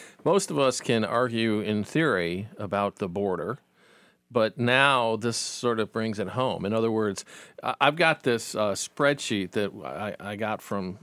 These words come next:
someone in Washington on all these military construction projects, and I'm gonna pass it around for others to look at. I mean, y-, you were once an appropriator. You'd know just what to think about this thing, right, buddy?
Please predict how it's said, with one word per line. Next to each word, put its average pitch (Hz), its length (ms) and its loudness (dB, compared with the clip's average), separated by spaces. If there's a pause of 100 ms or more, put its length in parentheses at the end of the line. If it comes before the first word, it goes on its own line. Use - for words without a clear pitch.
(240)
someone 113 300 -2
in 104 80 -2
Washington 107 600 -2 (360)
on 117 80 0
all 113 160 4
these 107 200 -2
military 120 600 0
construction 113 580 -4
projects, 78 520 -6
and 117 100 0
I'm 180 100 0 (100)
gonna 175 160 -4
pass 127 280 0
it - 40 -10
around 110 360 -2
for 95 160 0
others 110 240 -2
to - 120 -8
look 139 220 -2
at. 98 180 0
I 98 40 -2
mean, 92 180 -4 (380)
y-, 113 160 -2
you 123 220 0
were 117 140 2
once 113 280 0
an 101 40 -2
appropriator. 110 680 -2
You'd 101 180 -4
know 98 160 0
just 107 240 -10
what 107 200 -4
to 98 140 -4 (140)
think 139 180 -2
about 92 260 -2
this - 200 -6
thing, 98 180 -2
right, 110 320 -2
buddy? 123 280 -2